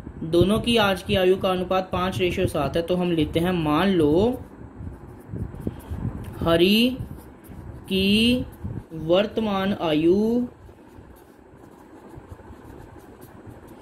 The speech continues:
और हैरी की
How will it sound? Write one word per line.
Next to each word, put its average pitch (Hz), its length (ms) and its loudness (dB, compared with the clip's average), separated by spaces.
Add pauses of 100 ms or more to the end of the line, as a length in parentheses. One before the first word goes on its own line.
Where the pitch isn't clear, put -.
(420)
और 196 280 4 (720)
हैरी 165 600 2 (1000)
की 196 580 2